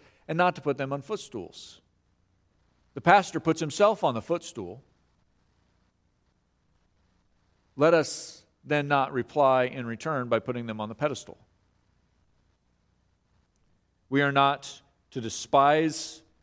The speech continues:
godly leaders as if they're dispensable,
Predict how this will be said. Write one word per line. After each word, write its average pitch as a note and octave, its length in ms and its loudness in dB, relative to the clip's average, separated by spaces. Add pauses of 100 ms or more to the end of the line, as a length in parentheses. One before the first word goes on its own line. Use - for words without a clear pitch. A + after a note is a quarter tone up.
(360)
godly C3+ 320 4
leaders D3 480 0
as C3 200 -6
if B2 120 0
they're A2 140 0
dispensable, D#3+ 800 -8